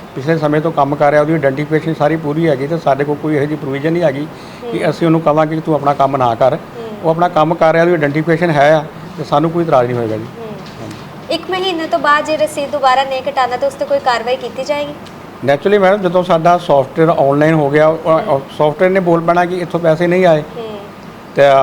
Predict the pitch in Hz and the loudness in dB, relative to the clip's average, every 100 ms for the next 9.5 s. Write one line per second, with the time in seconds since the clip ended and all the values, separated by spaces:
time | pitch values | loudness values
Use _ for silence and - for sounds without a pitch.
0 | 135 151 156 147 147 165 170 156 147 147 | 2 2 2 2 2 2 2 2 2 2
1 | 170 160 160 170 175 143 160 170 170 165 | 2 2 2 2 2 0 0 0 2 2
2 | 143 147 147 151 156 156 165 165 147 156 | 0 -4 -2 0 2 0 0 0 0 -2
3 | 156 143 147 170 190 202 - - 151 175 | -2 -2 -2 0 2 0 -2 -2 0 2
4 | 180 180 185 160 135 - 160 160 165 165 | 0 0 0 2 2 2 2 2 0 -4
5 | - - - 143 156 160 151 165 170 151 | -12 -18 -6 0 2 2 2 2 2 2
6 | 165 180 170 165 147 147 143 151 156 165 | 2 4 2 2 0 2 2 2 2 2
7 | 180 156 156 165 165 151 147 151 143 143 | 2 2 2 2 2 0 0 2 2 2
8 | 156 160 165 175 160 139 143 156 156 156 | 2 2 0 -2 -2 -2 -2 0 0 2
9 | 156 160 170 170 - | 2 2 0 -2 -8